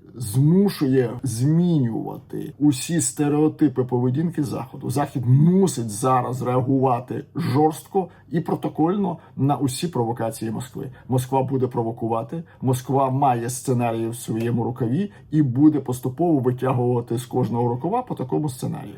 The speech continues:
І ясна річ, що зараз можна буде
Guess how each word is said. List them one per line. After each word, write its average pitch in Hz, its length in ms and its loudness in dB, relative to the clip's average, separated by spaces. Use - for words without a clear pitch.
І 139 140 0
ясна 120 480 -2
річ, 165 340 -4
що 127 480 2
зараз 135 560 2
можна 123 600 0
буде 135 440 2